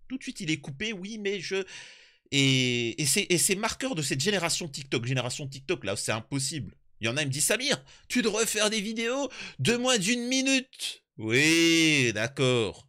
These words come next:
J'aime pas, j'aime pas commencer à me présenter, à dire bonjour que, euh, que la minute, elle est passée, tu vois.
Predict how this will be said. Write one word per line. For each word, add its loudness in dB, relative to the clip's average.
J'aime -16
pas, -8
j'aime -12
pas -8
commencer -6
à -2
me -6
présenter, -4
à 2
dire -8
bonjour -6
que, -2
euh, -8
que -4
la 0
minute, -4
elle 2
est 2
passée, -6
tu -10
vois. -10